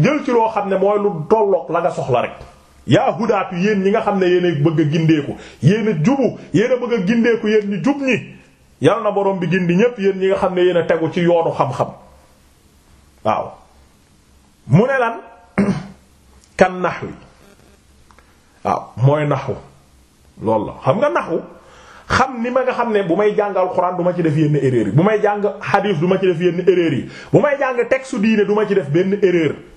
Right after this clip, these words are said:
Voilà. Loolu la lay jariñ. Waaye nekkul ne dañuy ut nahwu ngir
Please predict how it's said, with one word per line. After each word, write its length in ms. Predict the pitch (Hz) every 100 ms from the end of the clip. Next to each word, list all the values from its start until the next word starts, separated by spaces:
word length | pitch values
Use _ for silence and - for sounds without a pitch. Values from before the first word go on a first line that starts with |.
| -
Voilà. 400 | 123 175 151 - - - - -
Loolu 240 | 190 302
la 60 | 302
lay 180 | 262 226
jariñ. 280 | 202 170 120
Waaye 280 | 170 262 262
nekkul 340 | 294 285 277
ne 140 | 240 262
dañuy 240 | 294 359 -
ut 140 | 349 349
nahwu 260 | 359 - 359 392 -
ngir 160 | 240